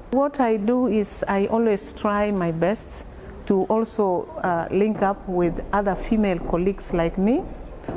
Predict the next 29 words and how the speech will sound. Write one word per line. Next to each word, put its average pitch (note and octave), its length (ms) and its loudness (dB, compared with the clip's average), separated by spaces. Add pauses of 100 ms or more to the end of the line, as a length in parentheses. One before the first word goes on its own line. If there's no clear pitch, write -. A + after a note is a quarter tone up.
who B3 160 4
are A3+ 60 0
in F#3+ 160 2
higher G3 280 2
positions. A3 840 -2 (580)
I F#3+ 420 2 (220)
table B3 400 2
my F#3+ 160 2
agenda G#3 640 2 (640)
and G#3 180 2
then A#3 220 2
I A3 80 2
use B3+ 380 4
them G#3 340 0 (640)
to A3 160 2
table G#3+ 540 2 (280)
on F3+ 140 2
my E3+ 160 4
behalf. E3 420 0 (680)
I B3 100 0
think D4 380 4
it B3 80 2
filters A#3+ 520 2
all A#3 140 4
back G3+ 420 0
to F3+ 240 2
the E3+ 140 2
recruitment F3+ 640 0
process. F#3+ 640 -2